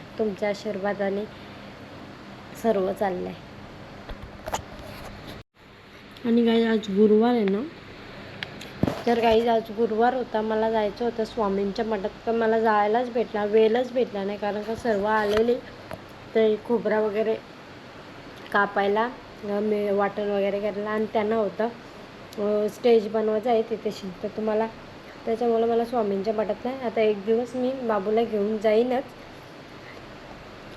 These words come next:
नवीन वर्षाची सुरुवात मला स्वामींच्या दर्शनानेच करायची होती,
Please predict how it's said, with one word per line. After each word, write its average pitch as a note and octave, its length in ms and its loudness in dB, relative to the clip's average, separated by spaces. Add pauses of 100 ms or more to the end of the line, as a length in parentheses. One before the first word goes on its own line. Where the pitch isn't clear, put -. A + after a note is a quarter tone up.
नवीन A3+ 300 6
वर्षाची A3+ 440 2
सुरुवात G#3+ 380 0
मला A3 160 0
स्वामींच्या G#3 760 0
दर्शनानेच A#3+ 760 2
करायची G#3+ 420 2
होती, G#3 260 -4